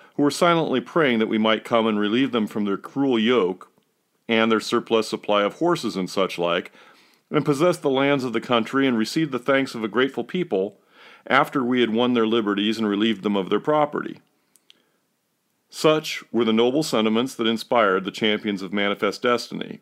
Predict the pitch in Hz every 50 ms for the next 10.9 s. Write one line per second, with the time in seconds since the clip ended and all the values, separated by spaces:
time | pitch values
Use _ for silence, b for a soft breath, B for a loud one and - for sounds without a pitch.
0 | _ - - 123 110 98 92 90 95 - _ b b b b b b b b b
1 | b b b b b b - 120 120 120 - - 143 123 110 107 104 - 95 -
2 | - 123 120 117 113 - - 104 95 90 - - 101 101 98 95 95 117 143 135
3 | 104 92 87 104 - - _ _ _ _ _ _ _ _ _ _ - 170 170 160
4 | - 190 180 160 143 123 117 113 113 113 113 110 110 110 104 - - 127 117 120
5 | 127 127 127 123 123 - 120 113 110 110 - - 110 104 104 107 104 - 104 98
6 | 92 95 92 107 110 110 - 113 107 98 - 107 101 - 107 101 98 104 104 101
7 | 101 95 - - - 107 104 85 90 87 90 92 b b b b b b b -
8 | 123 123 123 123 120 - 117 107 - - 107 95 - 101 92 - - 117 113 101
9 | 92 90 82 - - _ _ _ _ _ _ _ - - 120 98 95 92 92 85
10 | 76 - - 87 82 78 78 - - 95 95 90 82 78 - - -